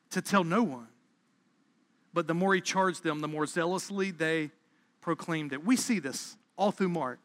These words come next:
like, this, like, what's called the messianic secret here. And,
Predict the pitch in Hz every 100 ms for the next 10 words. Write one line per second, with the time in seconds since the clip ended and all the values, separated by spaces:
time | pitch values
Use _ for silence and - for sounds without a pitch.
0 | - 175 175 - - _ - 160 190 165
1 | - - 165 - 185 156 160 160 185 170
2 | 160 143 _ _ _ - - 196 - 165
3 | - 147 120 - _ - 180 180